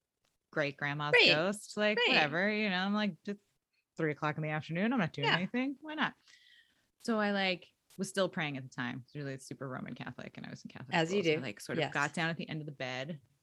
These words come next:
Speaker 1: and, like, on my knees in a little prayer hands. And I was like, "Listen, great grandma,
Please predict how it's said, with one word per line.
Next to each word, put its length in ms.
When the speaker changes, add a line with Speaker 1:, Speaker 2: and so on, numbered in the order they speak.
Speaker 1:
and, 100
like, 300
on 120
my 100
knees 340
in 60
a 40
little 360
prayer 320
hands. 540
And 100
I 60
was 100
like, 240
"Listen, 560
great 200
grandma, 460